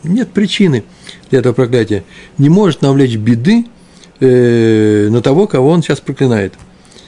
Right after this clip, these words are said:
И поэтому, м, слова вот от Рава Иуды, от имени Рава, приведены Гемарой заодно с этой темой. На самом деле, м, сейчас мы увидим, что все не просто так, и что можно сказать, что проклятие мудреца,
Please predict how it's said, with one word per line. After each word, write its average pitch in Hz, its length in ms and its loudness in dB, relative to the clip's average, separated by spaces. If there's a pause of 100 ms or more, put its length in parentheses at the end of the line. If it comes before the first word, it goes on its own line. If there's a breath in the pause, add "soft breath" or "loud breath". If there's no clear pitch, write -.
(720 loud breath)
И 135 380 4
поэтому, 156 640 -2 (100)
м, 117 280 -2
слова 156 300 0
вот 147 120 -2
от 143 120 -4 (120)
Рава 143 440 0 (240)
Иуды, 160 560 2 (800)
от 113 220 -6
имени 107 240 2
Рава, 117 360 -2 (500 loud breath)
приведены 143 420 0
Гемарой 185 320 2
заодно 180 320 0
с - 80 -8
этой 165 200 0
темой. 98 400 -4 (380 soft breath)
На 127 120 -6
самом 151 420 -2
деле, 160 400 0 (480)
м, 110 380 0 (540)
сейчас - 220 -2
мы 139 100 4
увидим, 127 280 0
что 123 140 0 (260)
все - 140 -2
не 139 120 2
просто 113 360 0
так, 269 260 -2 (480 loud breath)
и 123 200 0
что 151 220 -2
можно 139 220 2
сказать, 160 220 -4
что - 120 -6
проклятие 131 420 -2
мудреца, 120 500 -2